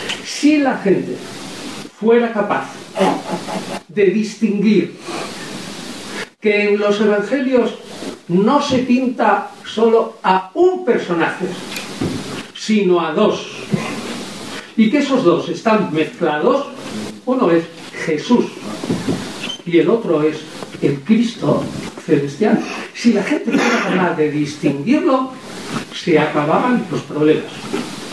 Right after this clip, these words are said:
Se acabaron los problemas. Si yo acepto que un maestro de la ley,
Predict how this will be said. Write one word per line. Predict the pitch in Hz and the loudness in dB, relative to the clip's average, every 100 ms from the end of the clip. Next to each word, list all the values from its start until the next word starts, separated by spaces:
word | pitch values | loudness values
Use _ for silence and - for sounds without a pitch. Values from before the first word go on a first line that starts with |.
| - - - - | -8 -8 -8 -2
Se | 180 | -2
acabaron | 180 214 - 214 | 2 2 2 2
los | 190 | 0
problemas. | 196 185 - - - - - - - | 2 2 2 -4 -10 -4 -2 -4 -6
Si | - 220 226 | 0 2 4
yo | 311 | 4
acepto | 269 202 180 - - - - - 208 - 220 - | 2 2 0 0 -6 -6 -6 -4 -2 -2 -4 -2
que | 214 240 | 2 4
un | 311 | 4
maestro | 285 226 240 - 254 214 | 2 2 2 0 2 4
de | 185 | 4
la | 156 | 4
ley, | 180 147 - | 4 2 0